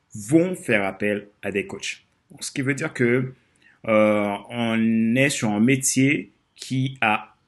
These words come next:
un avenir, euh, et qui sera toujours d'actualité tant que les gens, tant que l'humanité existe. Donc, euh, ce qui veut dire qu'on aura toujours besoin d'aide, euh, sur ce point. Et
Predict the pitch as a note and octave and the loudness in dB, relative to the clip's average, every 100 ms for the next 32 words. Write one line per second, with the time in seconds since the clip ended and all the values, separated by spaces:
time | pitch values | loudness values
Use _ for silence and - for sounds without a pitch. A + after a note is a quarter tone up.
0 | _ A#2 A#2 C#3+ C3+ A#2+ B2 C3+ C#3 - | _ -6 0 0 0 2 4 4 2 -4
1 | A2 G#2 G#2 G#2 - - C3+ C3+ - - | -4 -2 0 -2 -6 -8 -6 -6 -6 -2
2 | C3 C3+ - _ _ - D#3+ D3+ D3 C3+ | -2 -4 -12 _ _ -6 -4 -2 -2 -2
3 | C#3 B2+ C3 D3+ C3+ C3 A2 A2+ A2+ D3 | -2 -2 -2 -4 -6 -4 -2 -2 -2 -4
4 | C3+ D3 _ _ _ _ _ _ _ _ | -4 -6 _ _ _ _ _ _ _ _
5 | _ _ _ - F#2+ G2+ F#2 G#2 B2 - | _ _ _ -20 -6 -4 -2 0 0 0
6 | B2+ G2 G#2+ A2+ - - _ - G2 - | -4 -4 -6 -6 -8 -16 _ -10 -10 -6
7 | F2+ D#2+ - - _ - - G2 G2 A#2 | -6 -6 -12 -20 _ -16 -6 -4 0 -2
8 | G2 F2+ F#2+ G2 - G2+ G2 G2 F#2+ F#2 | -2 -6 -6 -6 -8 -8 -8 -4 -4 -6
9 | F#2 _ _ _ _ _ - - G#2+ F2 | -10 _ _ _ _ _ -20 -14 -12 -6
10 | F#2+ A2 F2+ - _ _ _ F#2+ F2 F2 | -4 -4 -6 -14 _ _ _ -8 -6 -6
11 | F2+ - - F2 G#2+ C#3 - _ _ _ | -10 -10 -10 -8 -4 -4 -4 _ _ _
12 | - _ G2+ G2+ G2+ | -20 _ -6 -4 -4